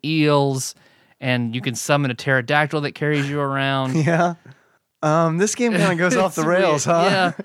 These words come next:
Speaker 1: 'Cause you get that globe piece, go back to the Asterite, and the Asterite's like, "Okay, here's your, here's your power, and I'm gonna send you back in time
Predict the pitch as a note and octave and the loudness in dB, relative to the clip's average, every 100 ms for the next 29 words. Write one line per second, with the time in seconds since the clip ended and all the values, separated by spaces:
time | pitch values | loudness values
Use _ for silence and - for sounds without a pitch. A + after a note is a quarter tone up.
0 | - _ _ - D#3 D#3+ D#3+ D#3+ C3+ C3 | -18 _ _ -6 -2 0 0 0 -2 -2
1 | C#3+ E3 E3+ D3+ E3+ D#3+ D3 C#3+ - - | 0 2 2 0 -2 -2 -2 -4 -8 -14
2 | _ _ - C#3+ C3+ D3 D#3+ - D3 C#3+ | _ _ 0 0 2 2 0 0 -2 0
3 | C#3 C3 - C3+ B2+ C3 B2+ - _ _ | 0 -2 -4 0 2 2 -2 -10 _ _
4 | _ _ - D3 D3 C#3 C3+ - C#3 C3 | _ _ -4 -2 0 0 -2 -2 0 0
5 | C3 - C3 C3 C#3+ F#3 C#3+ C#3+ C#3 D3 | 0 -2 -2 0 0 0 2 2 2 2
6 | C#3+ C3+ D3 C#3+ C#3 D#3 D3 C3 - - | 2 2 -2 -2 0 2 4 2 -2 -12
7 | - B2 B2+ B2+ - C3+ B2+ B2 D#3+ E3 | -8 -4 -2 -2 -2 -2 -2 0 0 0
8 | D3 C3 C#3 B2+ B2+ B2 | -4 -2 -2 0 0 -4